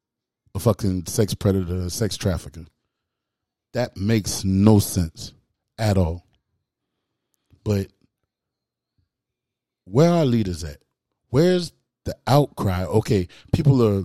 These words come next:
looking into it now because of the Kyle Rittenhouse. It happened in the same fucking place. Kyle Rittenhouse claimed self-defense. Now, albeit his situation is different. Yeah, he went, he went to the scenario,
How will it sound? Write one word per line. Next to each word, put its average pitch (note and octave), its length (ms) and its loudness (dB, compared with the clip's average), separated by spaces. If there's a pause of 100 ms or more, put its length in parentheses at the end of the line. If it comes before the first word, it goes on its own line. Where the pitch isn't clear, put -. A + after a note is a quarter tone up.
(100)
looking A2 400 0
into G#2 340 2
it F2 60 -2
now G2+ 280 0
because F#2 480 -2
of F2 80 -10
the F2 60 -16
Kyle F#2+ 280 -4
Rittenhouse. F#2 480 -4
It D#2+ 60 -14
happened G2+ 360 -6
in E2+ 100 -10
the D#2 60 -18
same A2+ 540 -2
fucking D3+ 300 -6
place. G3+ 440 -4 (1200)
Kyle F#2+ 260 -4
Rittenhouse A2+ 520 -2
claimed G#2+ 500 -4
self-defense. C#3+ 720 -4 (180)
Now, C3 340 -2
albeit C#3 560 -4
his D3 220 0
situation A2+ 720 -2 (880)
is C#3 160 0
different. B2 380 0
Yeah, A2 220 2
he D3+ 180 -2
went, C#3 260 2 (240)
he - 160 -2
went B2 300 -2
to - 160 0
the A#2+ 80 -2
scenario, G2 720 -2